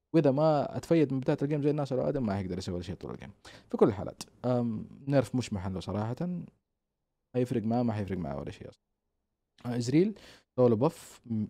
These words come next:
الكيو حقته من وان بوينت وان ل وان بوينت تو فايف. داك دامج البف هذا ما حيرجعه في الجيم نهائيًا، ما زال اللي بيلعب يلعب عشان فله بس، ما هو في الميتا نهائيًا.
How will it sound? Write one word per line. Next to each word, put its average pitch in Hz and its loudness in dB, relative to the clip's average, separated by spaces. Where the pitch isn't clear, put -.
الكيو 107 -2
حقته 101 -4
من 98 -2
وان 104 -2
بوينت 98 -6
وان 104 -2
ل 98 -2
وان 98 -4
بوينت 92 -8
تو 101 -6
فايف. 170 2
داك 131 -2
دامج 135 2
البف 117 0
هذا 107 0
ما 110 0
حيرجعه 95 0
في 98 -6
الجيم 92 -4
نهائيًا، 92 -4
ما 120 -4
زال 104 0
اللي 110 0
بيلعب 104 0
يلعب 107 0
عشان 98 -4
فله 95 -2
بس، 123 -4
ما 104 -2
هو 90 -4
في - -8
الميتا 95 -4
نهائيًا. 143 -4